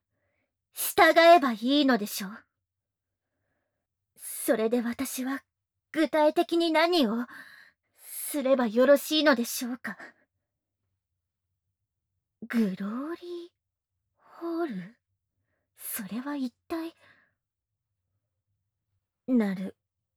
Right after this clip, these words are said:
ほど。つまり、この壁に開いた穴から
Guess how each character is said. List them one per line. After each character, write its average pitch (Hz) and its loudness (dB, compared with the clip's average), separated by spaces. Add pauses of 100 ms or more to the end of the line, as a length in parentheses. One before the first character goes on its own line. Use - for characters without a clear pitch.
ほ - -16
ど。 196 -12 (2250)
つ 254 -6
ま 214 -2
り、 180 -14 (1600)
こ 240 -8
の 233 0
壁 240 -2
に 240 2
開 247 0
い - -6
た 254 -2
穴 247 0
か 233 -6
ら 185 -8